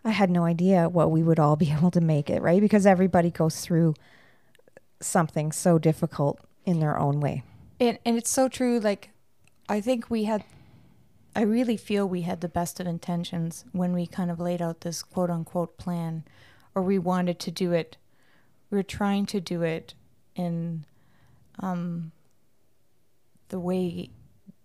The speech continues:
Speaker 2: not the best way possible. That's not the right word. We were trying to do it in the way that was most
Speaker 1: Gentle?
Speaker 2: gentle. <laughs> Because there's no way to do this. <laughs>
Speaker 1: Yeah, well,
Speaker 2: So
Speaker 1: it
Speaker 2: I believe we had the best of intentions for it.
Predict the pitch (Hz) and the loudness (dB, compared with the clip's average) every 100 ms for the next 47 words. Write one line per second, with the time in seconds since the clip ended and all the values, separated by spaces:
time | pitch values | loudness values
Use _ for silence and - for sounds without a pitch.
0 | _ _ - 190 190 - 156 170 - 180 | _ _ -6 -4 -4 -6 -6 -8 -8 -8
1 | 170 - 175 170 175 175 170 185 - 180 | -8 -8 -8 -8 -10 -10 -8 -10 -6 -8
2 | 180 175 175 175 175 175 - - - 233 | -6 -8 -8 -6 -6 -6 -10 -20 -4 2
3 | 233 - 240 247 247 226 214 - 202 196 | 2 4 2 4 2 2 2 2 0 0
4 | 202 196 196 196 196 - - 196 190 190 | 0 0 0 -2 -6 -6 -6 -2 0 -2
5 | - - - _ _ _ - - - 214 | -6 -12 -20 _ _ _ -20 -20 -6 0
6 | 202 202 233 254 _ _ _ _ - 202 | 2 2 0 -2 _ _ _ _ -8 -4
7 | 196 - - 196 190 - 277 - - - | -4 -6 -6 -6 -6 -6 -8 -12 -20 -20
8 | - - - - - _ _ _ - 247 | -20 -20 -20 -20 -20 _ _ _ -16 -12
9 | - 214 202 214 214 165 156 175 165 147 | -4 -4 -4 -4 -4 -4 -2 -4 -4 -12
10 | - - - 208 185 190 190 - 214 - | -16 -20 -6 -4 -2 -4 -4 -4 -2 -2
11 | - - - - - - - - - 185 | -8 -18 -20 -20 -20 -20 -20 -20 -4 -2
12 | 165 170 262 - 254 220 269 294 311 285 | 0 6 8 10 8 6 4 4 2 0
13 | 254 226 220 208 208 - 202 185 180 196 | -2 -2 -2 0 -2 -2 -4 -4 -2 -2
14 | 196 190 180 - 185 180 180 | -2 -2 -4 -6 -6 -4 -4